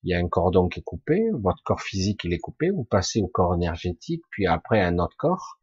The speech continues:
parce qu'en fait, le corps énergétique, il vit pas très longtemps, en fait, hein, euh, à moins de parasiter des vivants. Mais, euh, donc, quelque part, ben, vous passez à travers une sorte de tunnel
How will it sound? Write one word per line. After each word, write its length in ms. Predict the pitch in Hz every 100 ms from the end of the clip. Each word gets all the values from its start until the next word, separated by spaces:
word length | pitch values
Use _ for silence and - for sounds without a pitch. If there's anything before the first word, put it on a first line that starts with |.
| _ _ _ _ _
parce 100 | -
qu'en 160 | 82
fait, 200 | 92 90
le 60 | 90
corps 180 | 82 87
énergétique, 680 | 85 90 87 - 107 -
il 580 | 78 76 78 92 90 90
vit 200 | 87 92
pas 120 | -
très 180 | 90 90
longtemps, 360 | 82 85 - 156
en 40 |
fait, 220 | - 76
hein, 120 | - 127 _ _ - - - - - _ _ -
euh, 140 | 95
à 140 | 62 92
moins 180 | 98
de 120 | 104 90
parasiter 680 | 82 90 90 90 - 98 90 - - _ _ _
des 240 | 73 85
vivants. 480 | 82 85 98 143 170 - _ _ - - - - - -
Mais, 280 | 104 104 101
euh, 420 | 98 92 90 90 69
donc, 380 | 90 107 104 -
quelque 260 | 98 87 82
part, 360 | 117 165 156
ben, 280 | 101 92 90 87 80 - _ _
vous 120 | 104 98
passez 380 | 107 98 -
à 80 | 110
travers 640 | - - 92 101 101 - -
une 120 | 107
sorte 460 | - 107 95 - 85
de 360 | - 92 90 -
tunnel 560 | 90 90 92 92 85